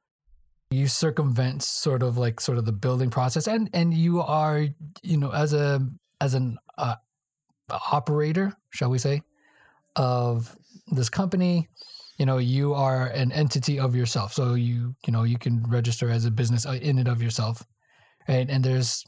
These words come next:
you know, you can use, you know, expenses to get tax deductions and operate as a business without having to, as Mark was saying, put in the research, build up the, you know,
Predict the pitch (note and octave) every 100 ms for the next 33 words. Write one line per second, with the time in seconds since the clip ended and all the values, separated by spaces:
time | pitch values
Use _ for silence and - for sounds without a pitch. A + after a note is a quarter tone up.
0 | B3 D#3+ B2 A#2+ A#2+ A#2 A#2+ B2 B2 A#2
1 | - - C3 A2+ A2+ - D3+ D3 D3+ C3+
2 | - B2+ A#2+ A2+ A2+ A2+ A2+ _ _ _
3 | _ _ _ - A2+ - D#3+ - D#3+ D3
4 | C#3 - C#3+ C#3 C3+ B2+ - - - -
5 | D3+ C3+ D3+ E3 F3+ E3+ - E3+ D#3+ C#3+
6 | D#3 D3+ C#3 C#3 D3 D#3 D3+ D#3 D3 C#3+
7 | C#3 C3+ B2+ B2+ B2+ B2+ B2+ C3+ B2 D#3
8 | C3+ C3+ C3 - B2+ A#2+ G#2+ C#3 D#3+ -
9 | D3+ D3 C#3+ D3+ A#2+ A#2 B2 A#2 - A2+
10 | A2 A#2+ A2